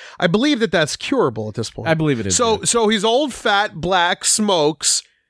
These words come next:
Speaker 2: Bad diet.
Speaker 1: Bad di-
Speaker 2: Yeah, we said fat.
Speaker 1: Yeah.
Speaker 2: But you can be, like,
Speaker 1: But you could be
Speaker 2: thinner and have
Speaker 1: fat
Speaker 2: a
Speaker 1: and
Speaker 2: good
Speaker 1: that, but,
Speaker 2: diet.
Speaker 1: but he, but he,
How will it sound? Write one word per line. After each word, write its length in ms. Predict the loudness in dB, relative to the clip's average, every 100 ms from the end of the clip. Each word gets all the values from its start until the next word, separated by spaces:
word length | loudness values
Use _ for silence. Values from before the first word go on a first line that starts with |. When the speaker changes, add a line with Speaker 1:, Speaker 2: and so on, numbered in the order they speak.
| -2
Speaker 2:
Bad 220 | 0 2
diet. 400 | 2 2 -2 -2
Speaker 1:
Bad 240 | 0 0 0
di- 80 |
Speaker 2:
Yeah, 60 | -4
we 180 | -2 -2
said 220 | 0 -2
fat. 280 | -4 -10 -12 _
Speaker 1:
Yeah. 320 | 0 0 -2 -10 _ _ _ _ -8
Speaker 2:
But 80 | -4
you 60 |
can 100 | 0
be, 220 | 0 -2
like, 80 | -6 -14
Speaker 1:
But 220 | -8 -2
you 120 | 2 4
could 120 | 4
be 80 | 0
Speaker 2:
thinner 40 |
and 60 | 2
have 80 | 2
Speaker 1:
fat 140 | 2
Speaker 2:
a 40 |
Speaker 1:
and 80 | 2
Speaker 2:
good 120 | 2
Speaker 1:
that, 40 | 2
but, 60 | 0
Speaker 2:
diet. 80 | 2
Speaker 1:
but 100 | 0
he, 60 |
but 140 | 2 0
he, 200 | -2